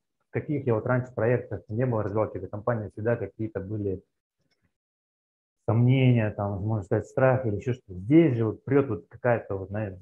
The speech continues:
знаете, такая уверенность, что вот оно. Вот оно, для чего я шел, для чего я именно, э, падал, что у меня где-то что-то не получалось, потому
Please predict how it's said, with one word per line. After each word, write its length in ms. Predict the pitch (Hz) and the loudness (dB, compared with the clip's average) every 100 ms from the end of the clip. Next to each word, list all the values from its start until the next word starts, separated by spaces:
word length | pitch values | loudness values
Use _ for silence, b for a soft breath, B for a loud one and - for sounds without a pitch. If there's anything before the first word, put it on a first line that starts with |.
| 90 | -10
знаете, 360 | 107 113 87 | -6 -6 -8
такая 220 | 82 - | -12 -6
уверенность, 640 | 90 104 120 117 98 90 - | -4 2 6 6 4 -4 -12
что 220 | - 90 80 | -12 -12 -12
вот 400 | 117 107 120 92 95 | -8 0 2 2 -4
оно. 320 | 87 80 - _ - | -8 -10 -16 _ 0
Вот 240 | 127 160 | 4 4
оно, 280 | 151 151 151 | 2 2 2
для 140 | 120 | 0
чего 340 | 123 123 131 127 | -2 0 4 4
я 220 | 120 104 | 4 2
шел, 360 | - 127 127 104 | -2 0 0 0
для 120 | 98 | -4
чего 340 | - 117 123 | -6 0 2
я 320 | 117 113 104 | 2 2 0
именно, 580 | 101 110 107 104 104 95 92 - _ _ _ 113 | -2 -6 -6 -4 -4 -6 -12 -18 _ _ _ -18
э, 560 | 98 95 90 90 87 - _ | -14 -12 -12 -12 -14 -18 _
падал, 560 | 131 139 113 87 - - _ _ _ _ _ _ | 6 6 4 2 -2 -14 _ _ _ _ _ _
что 180 | - | -8
у 20 | 107 | -6
меня 120 | 110 | -2
где-то 240 | 117 127 | 0 0
что-то 240 | 120 123 120 | -4 -4 -6
не 80 | |
получалось, 580 | 104 120 113 135 120 - | -2 -4 -2 0 0 -2
потому 320 | - 104 107 | -10 -10 -10